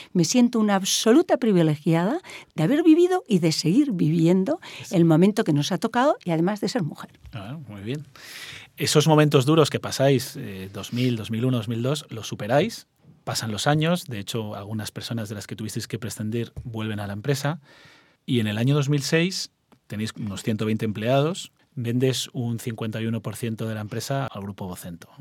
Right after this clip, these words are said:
Speaker 2: ¿Por qué decides vender?
Speaker 1: Tú sabes que los emprendedores somos muy apasionados, ¿verdad?
Speaker 2: Sí,
Speaker 1: Lo
Speaker 2: claro.
Speaker 1: sabes,
Speaker 2: Sí,
Speaker 1: ¿verdad?
Speaker 2: si no, no, no hay otra
Speaker 1: Si
Speaker 2: manera.
Speaker 1: no, si no, no hay otra manera. Pues, eh, se acercaron a nosotros y la verdad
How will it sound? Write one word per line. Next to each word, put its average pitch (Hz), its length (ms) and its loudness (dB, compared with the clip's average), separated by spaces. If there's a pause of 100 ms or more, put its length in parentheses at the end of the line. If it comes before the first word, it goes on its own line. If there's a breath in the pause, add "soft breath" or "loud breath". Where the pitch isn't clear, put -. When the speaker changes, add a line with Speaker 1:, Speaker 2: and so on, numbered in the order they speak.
(400)
Speaker 2:
¿Por 120 160 -6
qué 135 100 -2
decides 139 360 0
vender? 101 320 -8 (920 loud breath)
Speaker 1:
Tú 233 120 2
sabes 339 220 2
que 330 100 2
los 220 160 4
emprendedores 175 600 6
somos 233 220 6
muy 233 120 8
apasionados, 156 760 4
¿verdad? 151 340 2 (200 loud breath)
Speaker 2:
Sí, 240 60 -14
Speaker 1:
Lo 240 40 -6
Speaker 2:
claro. 151 140 4
Speaker 1:
sabes, 151 440 6
Speaker 2:
Sí, 160 60 -4
Speaker 1:
¿verdad? 139 180 -2
Speaker 2:
si 123 160 0
no, 123 140 6
no, 139 180 6
no 120 100 4
hay 139 80 10
otra - 140 10
Speaker 1:
Si 214 40 12
Speaker 2:
manera. 233 180 12
Speaker 1:
no, 269 180 12 (100)
si 214 220 4
no, 240 160 8
no 240 120 10
hay 240 160 8
otra 185 220 4
manera. 160 440 6 (800 loud breath)
Pues, 233 460 10
eh, 208 500 8
se - 140 -2
acercaron 294 420 2
a 339 40 6
nosotros 349 760 0 (580 loud breath)
y 220 140 6
la 202 200 6
verdad 208 500 6